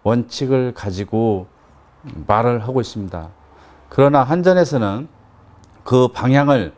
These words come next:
따르지 않으려고 하고 있습니다. 주민들은 결사 반대로서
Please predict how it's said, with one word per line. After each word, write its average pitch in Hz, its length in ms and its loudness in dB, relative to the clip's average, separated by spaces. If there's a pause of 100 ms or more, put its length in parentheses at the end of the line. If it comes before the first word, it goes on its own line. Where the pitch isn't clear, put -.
(360)
따르지 226 400 4
않으려고 117 800 2
하고 175 220 0
있습니다. 110 440 -10 (520)
주민들은 120 680 0 (300)
결사 123 680 0 (160)
반대로서 113 840 -2